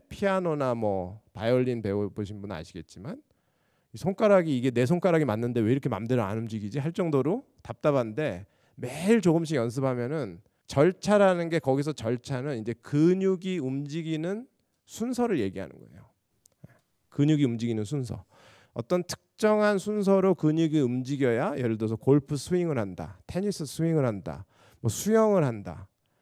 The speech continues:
굉장히 특징적인 순서로 몸을 움직이는 거를 학습을 시켜야 됩니다.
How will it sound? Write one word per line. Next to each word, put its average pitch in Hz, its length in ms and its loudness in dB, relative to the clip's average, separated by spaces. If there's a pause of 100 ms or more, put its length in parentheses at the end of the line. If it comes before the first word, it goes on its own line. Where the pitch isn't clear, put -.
(220)
굉장히 190 600 4 (100)
특징적인 175 1040 0
순서로 160 680 4
몸을 135 320 6
움직이는 127 580 2
거를 107 400 0
학습을 - 380 -2
시켜야 127 260 -2
됩니다. - 460 -8